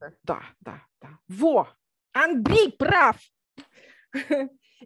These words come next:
Это формализованное, табличное, графическое, текстовое, символьное описание, которое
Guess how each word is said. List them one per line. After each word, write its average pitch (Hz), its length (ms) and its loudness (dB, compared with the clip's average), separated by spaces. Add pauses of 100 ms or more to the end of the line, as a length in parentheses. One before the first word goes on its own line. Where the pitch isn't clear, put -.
(140)
Это 381 300 -2
формализованное, 285 1200 -2
табличное, 247 720 -4
графическое, 247 840 -6
текстовое, 233 680 -6
символьное 196 800 -6
описание, 269 760 -8
которое - 460 -10